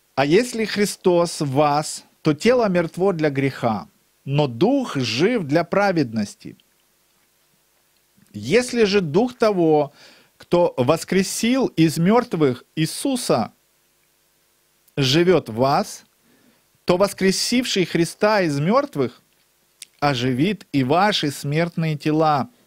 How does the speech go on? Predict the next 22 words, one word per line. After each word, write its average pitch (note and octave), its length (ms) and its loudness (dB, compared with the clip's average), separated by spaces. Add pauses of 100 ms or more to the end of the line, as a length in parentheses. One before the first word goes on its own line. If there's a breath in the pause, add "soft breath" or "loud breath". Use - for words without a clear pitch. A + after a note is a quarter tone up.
(140)
Духом B2+ 600 -4
Своим, A#2 580 -2 (380 soft breath)
живущим G#2+ 760 -6
в G2 40 -6
вас. - 320 -10 (680 loud breath)
Итак, D#3+ 460 0
братья, F3 400 0
мы D#3 160 0
не F3+ 100 4
должники E3 600 0
плоти, F3+ 500 2
чтобы B2+ 380 0
жить D3 340 -2
по E3+ 140 0
плоти. F#3+ 580 0 (480 loud breath)
Ибо E3+ 240 4
если F#3+ 440 2
живете D#3+ 580 2
по D3+ 160 0
плоти, F#3 460 2
то G3 300 2
умрете. C3 640 0